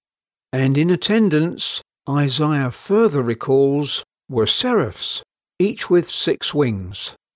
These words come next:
With two wings they covered their faces, with two they covered their feet, and with two they were flying. Seraphs were all around the throne,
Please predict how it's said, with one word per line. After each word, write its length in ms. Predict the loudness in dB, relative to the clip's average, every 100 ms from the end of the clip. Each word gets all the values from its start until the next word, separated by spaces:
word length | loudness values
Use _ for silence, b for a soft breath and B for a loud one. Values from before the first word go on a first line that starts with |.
| _ _ _ _
With 260 | -2 -2 -4
two 260 | -2 2 4
wings 480 | 4 4 2 0 0
they 140 | -2
covered 460 | -2 -4 -2 -2 -2
their 200 | -4 -4
faces, 800 | -2 0 0 2 4 4 2 -8 _ _
with 280 | -2 -2 -4
two 360 | -2 2 4 4
they 140 | 0
covered 480 | -4 -6 -2 -2 -2
their 180 | -2 -2
feet, 560 | -2 0 0 -2 -10 -16 _ _ _
and 200 | -4 0
with 220 | 0 0 -4
two 480 | 0 2 4 0 -4 _
they 180 | -4 0
were 120 | 0
flying. 640 | -2 -2 0 2 0 -4 -12 _ _ _ _ _ _ _ _ -12
Seraphs 680 | -4 0 2 0 -2 -6
were 180 | 0 2
all 180 | 4 2
around 340 | 2 2 2
the 100 | 0
throne, 680 | -2 -2 -2 -2 -6 -10